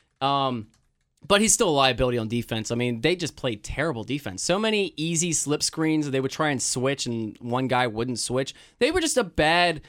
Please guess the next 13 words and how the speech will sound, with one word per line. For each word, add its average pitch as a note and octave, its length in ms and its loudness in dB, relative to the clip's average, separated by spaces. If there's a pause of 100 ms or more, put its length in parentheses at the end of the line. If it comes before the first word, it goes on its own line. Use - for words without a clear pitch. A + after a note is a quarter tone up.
(440)
a E3 80 0
bad G#3+ 380 4
team, G3 420 0
like, C3+ 140 0
a D3+ 40 2
bad F3 280 2
team F3 240 0
chemistry. D#3 440 -2
It's C3+ 120 -2
hard B3+ 320 2
to - 100 -2
piece - 380 -4
together D#3+ 540 0